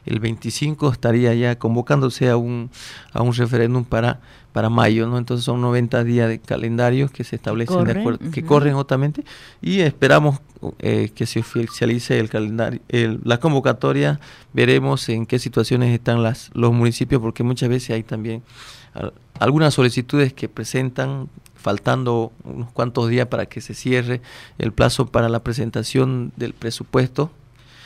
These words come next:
Speaker 1: porque si no hay presupuesto, es decir, si no se debita el presupuesto a las cuentas del O E P, del órgano electoral, tampoco el órgano puede convocar al referéndum, porque es con recurso un proceso, ¿no? Porque
Speaker 2: Claro.
Speaker 1: implica gastos como que,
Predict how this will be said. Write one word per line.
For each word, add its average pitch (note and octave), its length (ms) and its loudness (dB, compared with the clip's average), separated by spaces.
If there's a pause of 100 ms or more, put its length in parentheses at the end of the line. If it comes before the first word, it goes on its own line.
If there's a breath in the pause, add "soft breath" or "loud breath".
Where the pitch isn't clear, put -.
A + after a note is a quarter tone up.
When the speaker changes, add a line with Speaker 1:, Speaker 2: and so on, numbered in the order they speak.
(140)
Speaker 1:
porque A#2 260 -4
si A#2 100 -4
no B2 140 0
hay D3+ 100 2
presupuesto, B2+ 640 -2
es A#2 60 -6
decir, - 140 -10
si - 120 -8
no C3 120 -2
se C#3+ 120 -2
debita C#3 340 2
el A#2 60 0
presupuesto B2 760 -4
a - 60 -10
las G2 140 -10
cuentas B2+ 400 -4
del A#2 160 -2
O C3 80 -2
E B2 80 -2
P, C3 260 -2
del A#2 140 -6
órgano A#2 160 -6
electoral, A#2+ 340 -6 (580 loud breath)
tampoco B2+ 480 -4
el A2+ 100 -2
órgano A#2+ 420 -6
puede A#2+ 280 2
convocar A2 480 -8
al G#2 80 -8
referéndum, B2 420 -6
porque - 500 -14 (720 loud breath)
es - 180 -4
con B2+ 160 0
recurso D3+ 460 0
un A#2 140 -2
proceso, - 440 -8
¿no? C#3 160 -4
Porque B2 240 -8
Speaker 2:
Claro. C3+ 140 -6
Speaker 1:
implica C3 200 0
gastos B2+ 380 0
como A#2 300 -14
que, - 200 -14